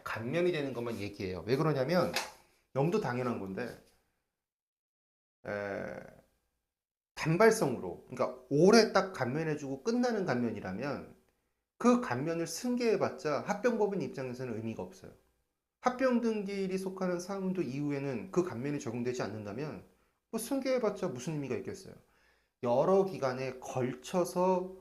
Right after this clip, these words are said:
감면이 적용되는 경우라야만 합병법인한테 의미가 있는 거죠. 그래서 예를 들어 오 년에 걸쳐서 감면이 적용되는 어떠한 내용이 있었다, 규정이 있었다.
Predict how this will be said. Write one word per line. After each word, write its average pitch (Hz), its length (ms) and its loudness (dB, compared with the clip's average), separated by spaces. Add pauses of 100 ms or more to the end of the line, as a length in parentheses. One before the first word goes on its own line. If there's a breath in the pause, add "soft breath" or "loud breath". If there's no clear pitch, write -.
감면이 139 540 -4
적용되는 117 560 -4
경우라야만 113 1500 -2 (760)
합병법인한테 190 680 0
의미가 117 300 0
있는 95 200 -8
거죠. 95 220 -16 (240)
그래서 135 480 0 (340 loud breath)
예를 156 240 6
들어 156 180 -2
오 139 340 6
년에 220 420 2
걸쳐서 139 560 -4
감면이 143 560 -6
적용되는 117 500 -6
어떠한 110 440 -6
내용이 113 320 -4
있었다, 113 560 -8
규정이 117 320 -6
있었다. 104 560 -8